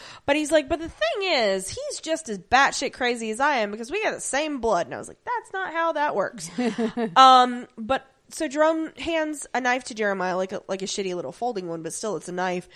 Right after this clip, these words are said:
Speaker 1: And he's like, "Come on, just take your best shot at me. Um, I want to, uh, show you for what you really are." And he does charge at his brother, but Jerome punches him right away
Speaker 2: Poorly.
Speaker 1: before he can,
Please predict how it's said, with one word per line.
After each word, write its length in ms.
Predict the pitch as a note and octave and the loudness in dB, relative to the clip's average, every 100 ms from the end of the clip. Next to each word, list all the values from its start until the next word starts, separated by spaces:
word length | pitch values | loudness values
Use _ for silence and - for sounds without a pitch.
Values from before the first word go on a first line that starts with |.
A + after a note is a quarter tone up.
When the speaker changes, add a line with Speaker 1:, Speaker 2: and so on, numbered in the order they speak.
| - - - _ | -20 -20 -20 _
Speaker 1:
And 100 | C4 | -4
he's 120 | D4+ | -2
like, 120 | E4 E4 | -2 -2
"Come 80 | C5 | 0
on, 80 | A4 - _ _ _ _ | 0 -4 _ _ _ _
just 140 | - - | -12 -2
take 120 | - | -2
your 60 | F4+ | 0
best 160 | F#4+ F#4+ | 0 2
shot 200 | D#4+ B3 | 2 4
at 80 | |
me. 180 | D#3+ E3+ - _ _ _ _ - F#3+ | 0 -4 -6 _ _ _ _ -6 2
Um, 420 | G#3+ G#3 G3+ G#3 _ _ | 4 4 0 -8 _ _
I 120 | A3 | 2
want 240 | A#3 B3 - | 2 0 -4
to, 420 | C4 B3 A#3 A3 | -6 -6 -8 -2
uh, 220 | G#3+ G#3 | 2 2
show 180 | - C4+ | 2 0
you 160 | B3+ C4 | 0 0
for 160 | C4 B3+ | 2 2
what 140 | - | 2
you 80 | A#3+ | 2
really 240 | A#3 A3+ | 2 4
are." 300 | G3+ F3 F3+ - - - - | 6 6 4 -2 -16 -20 -10
And 120 | - | -4
he 100 | C4+ | 0
does 220 | D4+ G#4+ G#4 | 4 4 4
charge 340 | G4 F4 E4 | 4 4 2
at 80 | D4 | 0
his 140 | C4 | 0
brother, 320 | G#3+ G#3+ G#3 | 2 4 4
but 480 | G#3 G3 F#3+ - E3+ | 2 -2 -4 -20 -14
Jerome 380 | F#3+ G#3+ G3+ G3+ | -4 0 0 0
punches 340 | G#3+ F#3 F3+ | -4 -4 -6
him 160 | F3+ E3+ | -6 -4
right 140 | E3+ | -2
away 120 | E3 B3 | 0 0
Speaker 2:
Poorly. 240 | A3+ G3+ | 0 0
Speaker 1:
before 140 | F3+ F3 | 0 0
he 180 | F3+ E3 | -2 -4
can, 400 | E3 E3 D3+ | -6 -6 -10